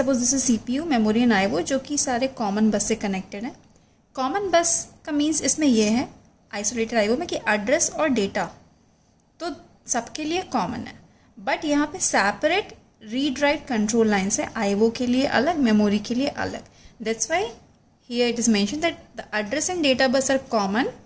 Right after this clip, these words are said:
but separate read write control lines for I O and memory। तो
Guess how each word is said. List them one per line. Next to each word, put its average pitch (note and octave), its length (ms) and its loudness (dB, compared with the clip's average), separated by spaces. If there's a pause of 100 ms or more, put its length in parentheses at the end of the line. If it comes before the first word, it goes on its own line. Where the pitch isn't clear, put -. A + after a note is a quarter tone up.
(360)
but C4+ 320 -6
separate C#4+ 720 0
read B3+ 300 2
write C#4+ 360 2
control G#3+ 460 0
lines G3+ 280 2
for D4+ 100 4 (180)
I G3+ 180 0
O G#3+ 180 -2
and E4+ 260 -2
memory। G3+ 340 -4 (840)
तो - 100 -20